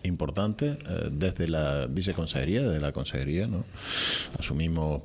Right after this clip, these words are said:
pues, la nueva que es, eh, interesante, ¿no? Eh, y echaremos una mano para que el director de, de Costas,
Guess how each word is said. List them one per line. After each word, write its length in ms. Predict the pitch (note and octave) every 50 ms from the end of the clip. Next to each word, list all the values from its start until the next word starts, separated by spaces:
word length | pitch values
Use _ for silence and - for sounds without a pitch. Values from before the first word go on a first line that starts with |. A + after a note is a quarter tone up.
| - -
pues, 400 | C#2 C#2+ C#2+ C#2 C2 C2+ C#2 B1 - - B1 A#1 A#1 A#1+ C2
la 160 | A#1+ A#1+ C2
nueva 580 | C#2+ E2 F2+ F#2 F2+ E2 D#2 D2 C2 B1+ D#2 F#2 -
que 140 | - C2 B1
es, 200 | - - - -
eh, 180 | C2+ C2+ C2+ -
interesante, 640 | D2 D#2 C2 C#2 G#1+ A#1 - - F2+ A2 C3+ - B2+ B1+
¿no? 260 | D2 E2+ A2 C3 -
Eh, 520 | - - - - - A#1 - - A1 - -
y 60 | - -
echaremos 340 | - - C#2+ B1 C#2+ D#2 D2+
una 120 | D2 C#2
mano 240 | D2 D#2 D#2 E2+ D#2+
para 160 | D#2+ D#2+ D#2
que 60 | D2
el 120 | D2+ D2 C#2+
director 460 | C#2+ C#2+ C#2 - - - D#2+ D2 C#2+
de, 260 | D#2 D2 C#2+ D2 C2+ -
de 260 | - D2+ D2 C2+ C2
Costas, 420 | - F#2+ F#2 - - - F2+ D#2+